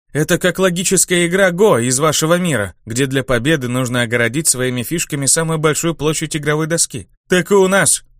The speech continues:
Мы спешим, платим втридорога, но зато выставляем заслон из своих нот,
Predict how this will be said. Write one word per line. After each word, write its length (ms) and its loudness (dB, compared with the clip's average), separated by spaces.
Мы 180 0
спешим, 560 -2
платим 420 -2
втридорога, 680 -4
но 160 -2
зато 240 -2
выставляем 600 -2
заслон 460 0
из 80 0
своих 320 -2
нот, 300 -4